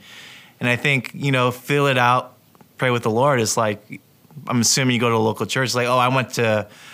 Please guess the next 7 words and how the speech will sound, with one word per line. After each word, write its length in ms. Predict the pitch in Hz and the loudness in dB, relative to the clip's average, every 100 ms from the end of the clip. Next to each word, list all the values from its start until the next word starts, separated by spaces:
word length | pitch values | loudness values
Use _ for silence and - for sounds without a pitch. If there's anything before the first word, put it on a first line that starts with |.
| - - | -20 -12
serve-, 440 | - - 127 120 - | -4 0 2 0 -2
a 80 | |
church 260 | 113 - 120 | -2 -2 0
service 260 | - 123 110 | 0 0 0
on 120 | 107 | -2
Sunday 580 | - 120 117 113 107 107 | 0 0 2 2 2 0
and 340 | 110 107 104 | -2 -2 -2